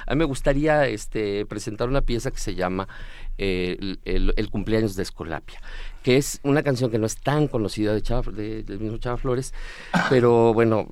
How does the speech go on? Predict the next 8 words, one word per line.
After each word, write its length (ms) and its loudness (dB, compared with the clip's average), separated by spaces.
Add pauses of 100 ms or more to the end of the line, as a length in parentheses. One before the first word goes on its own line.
(120)
siempre 560 2
él, 380 0
él 140 -2
consideraba 520 4
que, 380 2
que 80 -4
México 420 0
era... 340 2